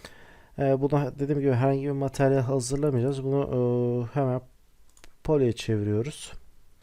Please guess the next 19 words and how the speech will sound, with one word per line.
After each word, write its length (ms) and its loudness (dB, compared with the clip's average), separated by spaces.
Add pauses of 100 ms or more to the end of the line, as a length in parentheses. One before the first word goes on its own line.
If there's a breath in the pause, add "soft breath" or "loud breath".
(960 loud breath)
Sonrasında 880 -4 (160 loud breath)
özellikle 540 -4
mesela 680 -6 (680)
armatürden 640 -2
sonra 240 -6
şu 260 -12
kısımlara 640 -2 (720 loud breath)
denk 300 -6
gelir. 320 -4 (1300 soft breath)
Sonrasında 880 -4
aşağı 340 -4
doğru 320 -2
iniyoruz. 560 -4
E, 240 -6
bu 160 -6
gereksiz 680 -2
alanla 440 0
kapatırsanız 680 -4
sahnenizde, 720 0